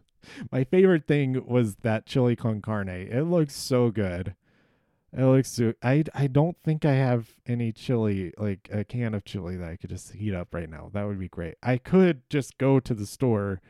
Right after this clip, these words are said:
and get some to bring back and, like,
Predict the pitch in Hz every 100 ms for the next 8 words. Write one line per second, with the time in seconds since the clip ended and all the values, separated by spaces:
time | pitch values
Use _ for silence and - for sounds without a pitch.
0 | _ _ _ _ _ _ _ _ - 117
1 | 104 127 - - 101 90 104 104 _ _
2 | _ _ _ _ - 120 107 120 113 110
3 | 107 - 127 117 110 - _ _ _ _
4 | _ 117